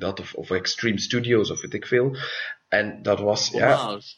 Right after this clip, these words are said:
Speaker 1: ja, ja, ja, Homa-, eh, maar Homage zat er ook, eh, helemaal in het begin heet het Aegis, denk ik.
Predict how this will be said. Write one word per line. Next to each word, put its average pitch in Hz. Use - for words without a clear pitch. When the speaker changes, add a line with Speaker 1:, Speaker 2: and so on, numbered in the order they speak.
Speaker 1:
ja, -
ja, 104
ja, 107
Homa-, 123
eh, 98
maar 123
Homage 170
zat 143
er 143
ook, 151
eh, -
helemaal 165
in 156
het 151
begin 135
heet 135
het -
Aegis, 131
denk 87
ik. -